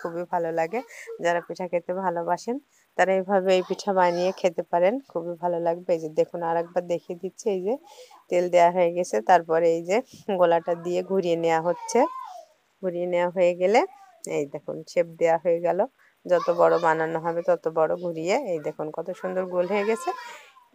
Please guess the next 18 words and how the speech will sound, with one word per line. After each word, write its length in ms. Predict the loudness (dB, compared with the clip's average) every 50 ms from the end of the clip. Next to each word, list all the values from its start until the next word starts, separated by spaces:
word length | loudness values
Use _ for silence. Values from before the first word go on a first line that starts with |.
| 4 4
এবারে 320 | 6 8 8 6 6 6 2 0
সেই 140 | -2 -2 0 2
নারকেলের 480 | 2 2 0 -2 -4 -4 -2 -2 -2 -2 -2 -4
সেই 180 | -4 -2 -2 2 4 4
রাখাটা 360 | 4 4 2 -4 2 4 4 4 4 -2 -14 -6 0 0
লম্বাটা 380 | 0 0 -2 -6 -6 0 0 0 0
একটা 180 | _ -2 -2 -2 -2 -2
দিয়ে 180 | -4 -4 -4 -4 -2 0
দেয়া 180 | 2 2 2 2 0
হলো। 180 | 0 2 2 0 0 _ _ _ _ _ _ _ -20 _ _ -2 0
তারপরে 420 | 0 0 0 2 2 2 4 2 0 -4 -2 -2
এই 80 | -2 -2 0 -2
দেখুন, 300 | -2 -2 _ -8 -6 -4 -2 -2
এবার 200 | 0 0 0 0 0 -2 -4
উল্টিয়ে 320 | -4 -6 -6 -6 -6 -6 -6
উল্টিয়ে 360 | -6 -8 -10 -8 -4 -2 -2 -2 -2 _ _ _ _ _ _ -12 -2 0
দেয়া 180 | 2 2 2 2
হচ্ছে, 260 | 0 -6 -6 -8 -20